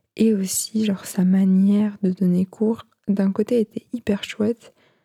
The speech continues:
mais de l'autre côté, hyper abaissante, parce que il faisait que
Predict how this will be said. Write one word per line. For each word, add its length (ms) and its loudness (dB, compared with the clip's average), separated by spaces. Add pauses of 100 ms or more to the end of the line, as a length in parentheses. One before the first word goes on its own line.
(300)
mais 80 2
de 100 -2
l'autre 120 -2
côté, 340 -2
hyper 340 -4
abaissante, 540 -2
parce 200 -10
que 320 -6 (720)
il 120 -2
faisait 280 -4
que 140 -10